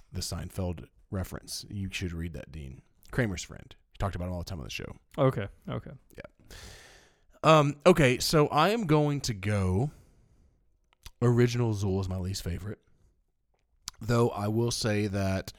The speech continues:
Speaker 1: it is the best for introducing people to the series. Just my personal least favorite to play. You, you look like you take offense to that.
Speaker 2: No, I don't.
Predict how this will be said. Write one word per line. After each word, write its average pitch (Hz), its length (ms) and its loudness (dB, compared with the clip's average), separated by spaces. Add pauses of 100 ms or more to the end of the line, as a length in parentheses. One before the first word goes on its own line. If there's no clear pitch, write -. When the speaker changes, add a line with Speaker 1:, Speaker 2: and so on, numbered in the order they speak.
(520)
Speaker 1:
it 107 160 -4
is 95 640 -4 (160)
the 98 180 -6
best 107 540 -4
for - 220 -6
introducing 95 500 -6
people 87 260 -6
to 92 100 -10
the 87 240 -8 (1600)
series. 92 520 -4 (720)
Just 151 300 -2
my 113 160 -4
personal 110 720 -2
least 92 220 -6
favorite 82 280 -8
to - 40 -6
play. - 260 -12 (840)
You, 107 240 -2
you 123 280 -2
look 165 220 4
like 190 140 0
you 147 80 0
take 147 200 0
offense 110 340 -6
to 85 100 -10
that. 55 220 -12
Speaker 2:
No, 165 340 2
I 117 100 0
don't. 110 340 -6